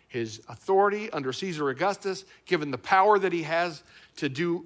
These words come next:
to execute whatever he wants to do, even to kill a whole bunch of kids,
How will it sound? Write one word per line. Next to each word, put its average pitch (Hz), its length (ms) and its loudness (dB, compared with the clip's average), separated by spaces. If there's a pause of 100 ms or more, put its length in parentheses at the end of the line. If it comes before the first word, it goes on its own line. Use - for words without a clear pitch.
(120)
to - 160 -2
execute 175 420 -6
whatever 165 380 0
he 156 100 -6
wants 156 240 -4
to - 140 -18
do, 185 400 -2 (240)
even 160 240 -4
to 135 80 -2
kill 190 400 2
a - 20 -4
whole 139 140 -4
bunch 156 240 -4
of - 40 -16
kids, 190 500 0